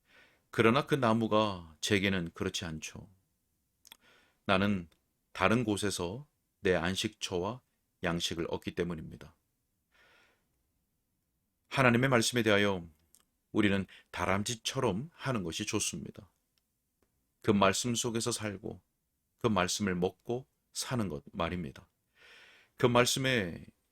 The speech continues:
이 가지 저 가지로 펄쩍 뛰어다니면서 우리의 지성을 연마합시다. 거기서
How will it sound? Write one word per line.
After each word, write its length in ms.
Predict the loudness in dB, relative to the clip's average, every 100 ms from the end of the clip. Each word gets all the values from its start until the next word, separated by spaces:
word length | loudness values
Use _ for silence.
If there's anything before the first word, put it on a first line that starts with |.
| _ _
이 160 | -2 4
가지 440 | 6 6 2 -2 -8
저 160 | -10 -2
가지로 340 | 0 0 -2
펄쩍 400 | -4 -6 -4 -6
뛰어다니면서 840 | 0 0 0 -2 -4 -6 -6 -10 -14 -18 _ -20 _
우리의 320 | -2 0 0
지성을 600 | 0 -2 0 0 -2 -6 -10 _ _
연마합시다. 760 | 0 2 0 -2 -6 -10 -12 -18 _ _ _ _ _ _ _ _
거기서 600 | 0 2 0 -2 -6